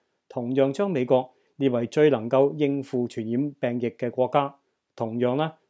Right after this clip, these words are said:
昂然排喺第一位。所以今日話美國疫後最強，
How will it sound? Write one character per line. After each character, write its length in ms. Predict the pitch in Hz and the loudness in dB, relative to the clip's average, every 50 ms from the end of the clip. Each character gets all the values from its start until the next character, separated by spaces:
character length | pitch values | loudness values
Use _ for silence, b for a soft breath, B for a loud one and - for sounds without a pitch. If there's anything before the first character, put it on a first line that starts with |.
| _ - | _ -10
昂 260 | 117 110 107 104 107 | -8 -8 -8 -8 -8
然 180 | 107 107 107 | -8 -8 -8
排 220 | 104 101 110 131 151 | -8 -6 -4 -2 0
喺 140 | 147 120 113 | 0 2 2
第 60 | 123 | 2
一 20 | 139 113 | 2 2
位。 220 | 110 110 107 107 _ _ _ _ _ _ _ _ _ | 0 -2 -4 -6 _ _ _ _ _ _ _ _ _
所 180 | _ - 175 190 | _ 0 2 4
以 280 | 208 185 175 180 - _ _ _ _ _ _ _ | 4 4 2 2 -2 _ _ _ _ _ _ _
今 220 | - 233 240 233 | -4 -2 -2 0
日 140 | 196 165 151 | 0 0 2
話 320 | 139 135 135 131 135 - _ | 4 4 4 2 0 -4 _
美 240 | - 127 127 147 160 | -4 -2 0 0 0
國 240 | 156 135 127 165 151 | 2 2 0 2 0
疫 80 | 147 131 | 0 0
後 160 | 123 135 131 | 2 2 2
最 160 | 123 151 147 | 4 4 2
強， 240 | 120 113 110 104 | 2 2 -2 -4